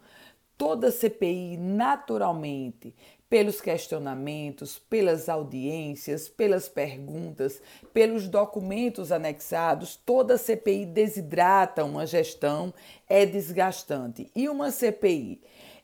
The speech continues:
em ano pré-eleitoral, imagina o impacto disso.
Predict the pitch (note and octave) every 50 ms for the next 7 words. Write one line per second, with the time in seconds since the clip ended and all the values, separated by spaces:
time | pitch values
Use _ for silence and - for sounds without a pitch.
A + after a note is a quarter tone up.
0 | _ - G3+ G#3+ A3 G#3+ G#3 G3+ G#3 A#3 C#4 D#4 C#4 A#3 G#3 - - F#3+ F3 E3+
1 | E3+ E3+ E3 E3 E3 - F3+ D#3+ D#3 E3 F#3 G3+ A3+ B3 - - - B3+ C4+ C#4+
2 | C#4+ C4+ A#3+ G#3 F3+ D3+ E3+ G3 F#3+ F#3+ F#3 F3+ F#3 F#3 F3 - - E3+ D#3 D3+
3 | D3+ - - D#3+ D3+ - B2 A#2+ - - - - A#2